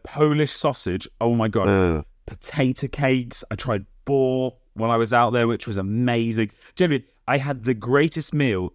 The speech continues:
Speaker 1: I think, you know, you have those meals that you just think back to and you go,
Speaker 2: No.
Speaker 1: "My God, that was amazing." I had one of those in Poland in this restaurant, and it was just dumplings and potato cakes with this amazing gravy of this Polish sausage. And I still think about it to this day, and I'm just like, "Oh, man, I really want that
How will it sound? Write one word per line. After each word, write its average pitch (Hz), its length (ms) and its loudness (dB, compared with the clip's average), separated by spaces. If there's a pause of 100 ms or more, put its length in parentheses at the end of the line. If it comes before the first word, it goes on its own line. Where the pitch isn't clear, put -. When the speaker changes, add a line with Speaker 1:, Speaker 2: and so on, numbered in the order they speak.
(120)
Speaker 1:
I 101 100 -4
think, 120 260 -6
you 135 80 -2
know, 160 80 4
you 180 340 2
have 156 140 0
those 147 160 0
meals 135 380 2
that 120 140 -4
you 117 120 -2
just 113 280 -4 (120)
think 131 300 -4
back - 220 -2
to 98 240 0
and 101 120 -2
you 95 60 -4
go, 95 200 0 (100)
Speaker 2:
No. 95 320 4
Speaker 1:
"My 117 340 2
God, 104 260 0
that 101 100 2
was 95 120 -2
amazing." 95 320 -2
I 95 40 -2
had 107 360 -2
one 107 200 0
of 101 60 0
those 107 280 0
in 90 100 -4
Poland 101 420 2
in 98 60 -2
this 95 120 -2
restaurant, 104 460 -2 (280)
and 101 100 -2
it 95 40 0
was 98 100 -2
just 95 140 -10
dumplings 117 420 0
and 110 80 -2
potato 127 460 0
cakes 143 320 -2
with 110 100 -6
this 101 120 -6
amazing 107 520 0
gravy 117 360 2
of 117 80 2
this 113 100 -4
Polish 123 380 0
sausage. 143 400 -4 (480)
And 117 160 2
I 113 40 2
still 156 280 4
think 156 220 0
about 139 240 6
it 123 60 0
to 123 80 -8
this 117 160 -4
day, 95 300 2
and 98 140 -4
I'm 104 80 0
just 104 240 -10
like, 117 80 -8
"Oh, 104 140 -8
man, 135 260 0
I 160 60 -2
really 170 240 2
want 123 280 0
that 80 200 -8